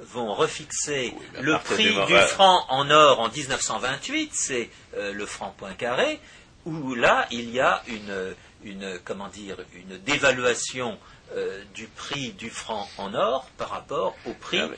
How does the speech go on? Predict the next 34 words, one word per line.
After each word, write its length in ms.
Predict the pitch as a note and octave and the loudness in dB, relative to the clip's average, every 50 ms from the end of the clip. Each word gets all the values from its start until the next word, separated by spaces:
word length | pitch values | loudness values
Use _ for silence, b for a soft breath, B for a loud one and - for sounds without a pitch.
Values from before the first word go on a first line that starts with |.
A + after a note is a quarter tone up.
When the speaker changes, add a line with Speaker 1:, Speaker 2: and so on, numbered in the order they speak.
| - | -12
Speaker 2:
mais 120 | F#2+ F#2+ G#2 | -12 -8 -4
Speaker 1:
de 100 | C#3+ F3 | -4 -4
dix-neuf 320 | D3+ F3 E3 E3 D#3+ - | -2 -4 -4 -4 -4 -4
cent 120 | - D3 D3+ | -2 -2 -2
treize. 120 | D3 C#3 | 0 4
Speaker 2:
il 60 | D3 D#3+ | 4 4
faut 60 | C3+ | 4
dire 60 | A2 | 4
par 120 | - G2 | 2 0
rapport 280 | F2+ F#2 - - G#2 F2 | 0 -2 0 0 0 0
à 60 | D#2+ | 0
cette 360 | - - - D#2+ D2+ - - | -2 -4 -10 -12 -14 -20 -18
diffamation 840 | - - - - - - D#2+ D2+ D#2 D#2 D#2 - - - A2 F#2+ E2+ | -16 -16 -14 -14 -10 -10 -10 -10 -10 -12 -16 -16 -14 -12 -12 -12 -14
organisée 680 | D#2+ D#2+ - - D#2+ D#2 D2 D#2 D#2 D2 - F2 E2 - | -16 -16 -16 -14 -14 -14 -16 -16 -18 -14 -12 -12 -12 -12
contre 420 | - - - - - - D#2 D#2+ - | -14 -20 -20 -20 -20 -20 -20 -18 -14
l'or, 300 | E2 F#2+ C3 E3+ F3+ F3 B B B B B B B B B | -12 -12 -12 -12 -14 -18 B B B B B B B B B
c'est 240 | - - - G2 F2 | -18 -12 -10 -10 -10
que, 380 | - - - F#2 D#2+ E2 - - - - | -10 -10 -8 -6 -6 -6 -6 -8 -10 -12
euh, 160 | C#2+ G#1+ - - - - - - | -12 -12 -12 -14 -16 -18 -14 -10
les, 520 | A2+ A#2+ C#3 C3 A#2+ A2 E2+ C#2+ G#2 A2+ A2 - - - - - - - | -4 0 0 2 2 0 -2 -6 -8 -12 -14 -16 -18 -20 -20 -20 -8 -4
les, 200 | E3 E3+ D3 G2+ - - - - - - - - - - - - - - - - - - - - - - - - - - - - - - - E2+ | -2 -2 -2 -2 -6 -12 -20 -20 -20 -20 -20 -20 -20 -20 -20 -20 -20 -20 -20 -20 -20 -20 -20 -20 -20 -20 -20 -20 -20 -20 -20 -20 -20 -20 -4 -2
la 100 | A#2+ D3 | -2 -2
liberté 640 | E3+ F3 E3 A2+ A2+ G2 - - - - F#2 E2 - - | -2 -4 -4 -2 -2 0 -2 -4 -10 -16 -16 -18 -18 -20
des 60 | - - - | -20 -20 -20
contrats 360 | - - - - - D3 - - - | -20 -20 -20 -20 -20 -20 -18 -12 -10
permet 320 | G#2 F2+ F2+ F2+ - - - - - | -10 -10 -10 -14 -18 -18 -18 -14 -12
parfaitement 640 | - A2 - - - G#2+ - - _ - G#2 G2 B B B B B - | -12 -12 -12 -14 -18 -20 -20 -20 _ -20 -20 -20 B B B B B -10
à, 100 | - F2+ | -8 -8
à, 720 | E2 E2 D#2 - - - F2 E2 C2+ C#2+ - - - - C#2+ | -8 -8 -10 -14 -10 -8 -6 -6 -4 -4 -6 -6 -6 -4 -4
à 60 | F2 | -6
des 160 | D#2+ E2 E2 | -6 -6 -8
banquiers 460 | D2+ D#2+ F2 D#2+ D#2 - - - - - - - G#2+ - | -8 -8 -10 -12 -12 -14 -16 -18 -16 -16 -16 -14 -10 -8
libres 340 | A#3 B3+ - - - - - - - - _ B B B B B B B - G2 E2+ E2 | -8 -8 -8 -8 -12 -12 -12 -16 -20 -20 _ B B B B B B B -20 -20 -10 -4
de, 340 | G2 G2+ F#2 F2 E2 C#2+ | 0 0 2 2 2 0